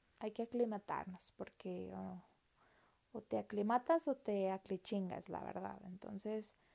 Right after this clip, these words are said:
pues no hay más que, que acoplarnos a, a esta situación y a tratar de buscar las,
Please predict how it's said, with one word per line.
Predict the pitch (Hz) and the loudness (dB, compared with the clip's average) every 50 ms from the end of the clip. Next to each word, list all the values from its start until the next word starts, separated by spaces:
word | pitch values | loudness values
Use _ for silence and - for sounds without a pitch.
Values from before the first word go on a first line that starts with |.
| - - _ _ _ _ _ | -20 -20 _ _ _ _ _
pues | - 214 208 202 | -6 -2 0 4
no | 202 202 | 4 6
hay | 208 208 | 6 6
más | 208 214 208 208 | 4 4 2 0
que, | - - 226 214 214 208 - - _ - | -2 -2 0 2 2 0 -2 -6 _ -4
que | - 196 | -2 -2
acoplarnos | 190 190 - 190 190 - 202 202 208 208 220 226 240 240 240 | -2 0 -2 -2 0 2 2 4 4 2 0 -2 -2 -2 -2
a, | 226 214 - - - - - - | -2 -4 -4 -4 -6 -10 -10 -6
a | - 196 196 196 | -4 -2 -2 -2
esta | 202 196 - - 220 214 214 208 196 190 | -2 -4 -6 -4 -4 -2 -2 -2 -6 -8
situación | - - 190 - - 196 196 - - 254 262 285 320 339 - _ - - - - _ _ - | -8 -8 -6 -4 -2 -4 -2 0 4 4 4 4 4 0 -4 _ -20 -20 -20 -20 _ _ -2
y | 226 | -2
a | 208 202 | -2 -2
tratar | - 202 196 196 - 208 208 208 | -2 -4 -4 0 2 2 4 4
de | 214 | 2
buscar | 220 214 214 208 - - 214 208 208 208 | 2 0 -2 -6 -6 -6 -4 -4 -2 -2
las, | 208 208 202 190 185 185 180 - - - - | -2 -2 0 -2 -4 -6 -10 -16 -20 -20 -20